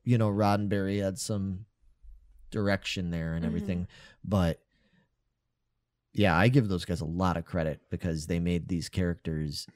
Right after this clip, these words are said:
Speaker 2: Iconic.
Speaker 1: yeah, iconic and have so much more depth and
Speaker 2: Right.
Speaker 1: everything to 'em. So anyway, basically this episode, so this episode is basically about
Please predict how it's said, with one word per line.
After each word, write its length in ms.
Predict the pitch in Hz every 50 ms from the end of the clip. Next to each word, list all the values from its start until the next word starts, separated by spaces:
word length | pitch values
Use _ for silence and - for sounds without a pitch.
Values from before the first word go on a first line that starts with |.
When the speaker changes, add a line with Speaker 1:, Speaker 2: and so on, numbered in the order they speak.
| _ -
Speaker 2:
Iconic. 500 | 220 - - - 196 196 240 262 220 - - - - - - -
Speaker 1:
yeah, 400 | 127 135 151 165 165 143 107 98
iconic 480 | 117 - - - 131 127 135 143 135 -
and 80 | 113 104
have 140 | 101 85
so 280 | - - - 135 127 123
much 200 | 123 117 104 -
more 140 | 104 92 90
depth 460 | 80 92 95 101 - - - - -
and 280 | 95 85 80 78 80 80 - - _ _ 196
Speaker 2:
Right. 180 | 180 185 - - _ _ _ _ _ _ _ _ _ _ _ -
Speaker 1:
everything 400 | 110 95 92 85 - 90 82 82
to 140 | 82 92 90 90 87
'em. 120 | 92 98
So 280 | - - - 110 95 - - _ - - - - - - - - - -
anyway, 540 | - 165 185 196 185 147 127 113 107 110 - - _ _ _ _ _ _ _ _ _ _ _ _ _ _ _ _ _ - - 135
basically 600 | 127 147 160 214 202 - 160 120 131 131 120 117
this 300 | 113 101 143 139 - - -
episode, 560 | - 139 - - 139 - - 127 113 110 104
so 100 | - -
this 200 | 131 131 131 -
episode 420 | 180 - - 151 - - 151 127 110
is 140 | 107 104 101
basically 540 | 123 117 120 127 - 120 104 123 110 107 107
about 560 | 101 95 - 107 104 104 101 98 95 - -